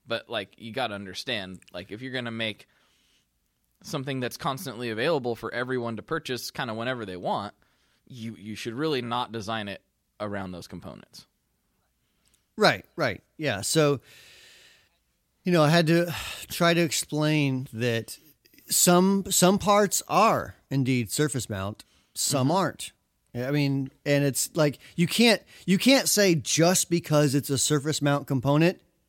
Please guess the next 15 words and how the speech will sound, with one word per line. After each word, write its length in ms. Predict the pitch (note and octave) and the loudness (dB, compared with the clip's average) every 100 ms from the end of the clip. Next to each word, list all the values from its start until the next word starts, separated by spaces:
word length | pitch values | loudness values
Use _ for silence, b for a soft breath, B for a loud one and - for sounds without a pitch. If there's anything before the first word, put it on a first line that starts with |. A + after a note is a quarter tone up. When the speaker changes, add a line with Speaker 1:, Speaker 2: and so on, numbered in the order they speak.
| - | 2
Speaker 2:
it's 140 | A3 | 4
bad. 320 | G3 F3 D#3+ - _ _ | 6 6 4 -2 _ _
Automatically, 480 | A3 B3+ C#4 B3+ G#3 | 4 6 8 6 4
it's 80 | A3+ | 2
bad 300 | G3 F3+ F3 - _ | 4 6 4 0 _
'cause 100 | G3 | -2
it's 80 | F3+ | 2
surface 200 | F#3 D#3 | 2 2
mount. 240 | D3+ C#3 C#3 B B B | 0 0 -2 B B B
It 220 | G3 D#3 | 0 0
doesn't 480 | C3+ G3+ B3 G#3+ F3+ | 4 6 6 4 4
work 240 | D#3+ A3 - | 4 2 4
that 260 | E3 C3 A#2+ | 4 4 0
way. 340 | G#2 E2 G#2 | -6 -8 -12
There's, 360 | - F#3 F3+ - | 2 4 4 0